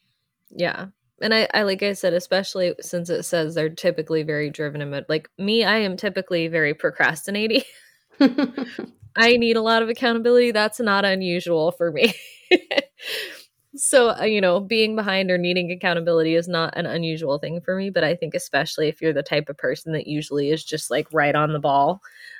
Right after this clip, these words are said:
Speaker 1: um, then that's a, a good chance to kind of reflect, because if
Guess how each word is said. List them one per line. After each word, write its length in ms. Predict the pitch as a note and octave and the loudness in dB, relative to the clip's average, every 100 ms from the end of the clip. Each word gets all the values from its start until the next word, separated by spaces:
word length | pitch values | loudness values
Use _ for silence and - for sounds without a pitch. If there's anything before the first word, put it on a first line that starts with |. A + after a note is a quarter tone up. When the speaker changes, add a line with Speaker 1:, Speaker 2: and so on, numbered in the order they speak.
| - - | -16 -12
Speaker 1:
um, 340 | - - F#3 _ - | -12 -14 -20 _ 0
then 200 | D#3+ D#3 | 0 0
that's 260 | C3 D3+ D3 | -4 -4 -4
a, 240 | D3 - - | -4 -6 -4
a 120 | F3 | -2
good 260 | D#3+ D3+ | 0 -2
chance 360 | - D3+ C#3+ D3+ | -4 -2 -2 -6
to 120 | - | -10
kind 180 | - D3 | -8 -8
of 160 | C3 D3+ _ _ _ _ _ | -8 -10 _ _ _ _ _
reflect, 640 | - F3 - C#3+ B2 - - | -2 -2 -2 -2 -2 -4 -18
because 600 | E3 D#3+ C#3+ D#3 - - - _ _ - _ _ _ - | -10 -4 -4 -6 -12 -12 -18 _ _ -20 _ _ _ -4
if 220 | G#3 F#3 | -2 -2